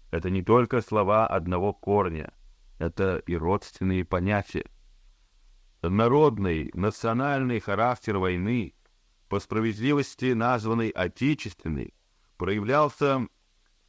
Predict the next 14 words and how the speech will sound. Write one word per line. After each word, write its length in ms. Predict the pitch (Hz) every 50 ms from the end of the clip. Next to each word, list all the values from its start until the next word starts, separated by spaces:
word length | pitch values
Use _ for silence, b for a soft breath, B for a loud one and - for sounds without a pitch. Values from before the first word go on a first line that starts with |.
| _ _
и 120 | - 101
в 80 | 110 110
небывалом 680 | 123 131 127 147 143 160 160 151 147 143 135 127 - 104
по 120 | 123 123
размаху 500 | 123 117 107 113 127 135 131 - 123 110
подъёме 520 | - 107 101 87 80 82 101 117 117 110
партизанского 720 | - 104 85 - 92 80 82 92 98 98 - - 98 95
движения. 580 | 85 82 92 90 - 85 85 85 78 73 73 - - _ - _ _ _ - - - - _ - - - - -
Партии, 600 | - 104 107 110 107 98 - - - 120 120 120
как 240 | 110 - 87 82 78
говорили 420 | 76 85 85 85 87 101 101 95 92
в 100 | 80 80
девятнадцатом 640 | 87 85 85 - 92 92 90 - - - 90 85 80
веке, 440 | 87 92 87 - - 87 85 82